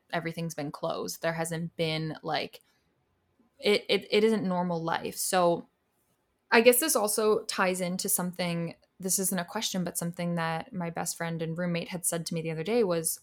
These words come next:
"I wonder how long it would have taken you to go down this path if it wasn't for covid." And I had said, "Yeah, you know, that's actually a really good question," because I think the route that I was going down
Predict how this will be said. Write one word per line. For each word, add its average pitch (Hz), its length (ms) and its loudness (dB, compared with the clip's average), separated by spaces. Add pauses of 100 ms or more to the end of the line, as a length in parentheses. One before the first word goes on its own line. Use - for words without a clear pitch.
(140)
"I 180 100 2
wonder 180 320 0
how 196 200 -2
long 170 280 0
it 170 100 -4
would 165 120 -2
have 160 160 -6
taken 240 440 -2
you 165 300 -2 (240)
to - 120 -4
go 165 580 2
down 165 260 -2
this 170 260 -4
path 190 520 0
if - 160 -8
it 156 100 -4
wasn't 165 320 -4
for 165 140 -8
covid." - 580 -2 (420)
And 170 520 0 (320)
I 180 80 2
had 170 180 -6
said, 175 200 -2
"Yeah, 190 200 2
you 170 140 0
know, 165 100 -2
that's 165 200 -4
actually 165 260 -4
a 165 60 -2
really 160 320 -4
good 160 260 -8 (220)
question," 185 600 -2
because 175 320 -4
I 170 140 -2
think 175 580 -6 (480)
the 175 480 -2
route 170 540 0
that 190 100 2
I 170 140 2
was 165 220 0
going 160 420 -4
down 180 420 -2